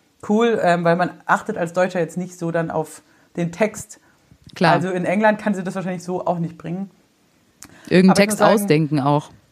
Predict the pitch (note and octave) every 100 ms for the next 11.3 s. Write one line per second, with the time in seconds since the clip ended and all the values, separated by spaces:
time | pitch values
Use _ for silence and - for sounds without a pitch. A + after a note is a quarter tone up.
0 | _ _ _ _ - G#3 A3 - - G3+
1 | A#3 A#3 G3+ G#3+ B3+ A#3+ G#3+ G#3 G#3+ G#3+
2 | G3+ G#3 G3 F3+ F3+ F3 F3 E3+ E3+ E3
3 | E3 - E3+ G#3 G#3+ G#3 G#3 F#3+ F#3 F#3
4 | F3 F3+ F3+ F3 E3+ - _ _ _ _
5 | _ - E3+ G#3 A3 A3 - G3 B3 G#3+
6 | G3 E3+ F#3+ G3+ F3+ E3+ G#3 G#3 E3 D#3+
7 | D3+ E3+ F#3 - - D#3+ - D#3+ E3 F#3
8 | F3 E3+ - G3+ F#3 G3+ A3+ G3+ - -
9 | A#3 A#3+ A3+ A3 G3+ G3 F3 G3 F3+ F3
10 | F3+ F3 - _ F3+ F3+ F3 - G#3+ A3
11 | G#3 G#3 -